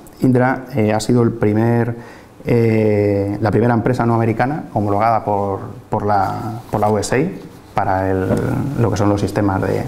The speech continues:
de defensa en Estados Unidos. Bueno, muy rápido el, lo, para que tengáis una idea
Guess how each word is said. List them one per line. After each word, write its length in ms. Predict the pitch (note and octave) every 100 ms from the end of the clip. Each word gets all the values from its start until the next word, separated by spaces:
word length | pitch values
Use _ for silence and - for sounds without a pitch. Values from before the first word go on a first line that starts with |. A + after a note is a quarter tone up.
| -
de 140 | G#2+
defensa 380 | G2+ - G2 - -
en 120 | G2+
Estados 280 | G2 G#2 G2
Unidos. 280 | G2 G2 - - - - - - - - - - - - - - - - - - -
Bueno, 160 | B2+ G#2+ G2 - - -
muy 220 | - B2+ C3
rápido 440 | C3+ C#3 B2+ B2
el, 600 | B2 A#2+ A#2 A#2 A2+ A2 A2+ A2+ - -
lo, 300 | A2+ A2+ A2
para 220 | A2+ G#2+
que 100 | A2+
tengáis 260 | A2+ A#2 A#2
una 180 | B2
idea 320 | A#2 B2 C#3+